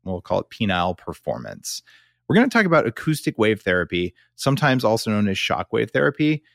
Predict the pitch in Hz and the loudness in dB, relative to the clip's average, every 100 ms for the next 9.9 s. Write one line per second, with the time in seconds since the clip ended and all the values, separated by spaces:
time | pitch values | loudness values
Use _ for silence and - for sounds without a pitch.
0 | _ _ - 120 117 - 131 123 117 113 | _ _ 0 2 2 -2 -2 -2 2 2
1 | 110 101 101 101 98 101 107 110 95 85 | 0 -2 -2 0 0 0 0 0 -2 -2
2 | 90 - 120 139 - - _ _ _ 117 | -6 -2 0 0 -4 -20 _ _ _ -4
3 | 139 147 - - 139 123 123 113 - 107 | 0 0 -2 -2 -2 -2 0 -2 0 -2
4 | - 104 98 92 95 90 92 - 151 - | 0 0 0 -2 -2 -2 -2 0 -2 -2
5 | - _ _ _ - 113 139 107 127 120 | -14 _ _ _ -6 0 2 2 0 -2
6 | 113 131 147 135 131 123 120 120 - 98 | 0 2 2 2 0 0 -2 -2 -2 -6
7 | 98 117 120 120 110 117 113 107 107 85 | -4 -4 -2 -2 -4 -2 -2 0 -2 0
8 | 107 104 76 - 85 85 101 101 98 98 | 0 -2 -8 -6 -4 0 0 0 0 0
9 | 95 92 90 92 92 - 143 90 78 | -2 -2 -4 -4 -6 2 2 2 -2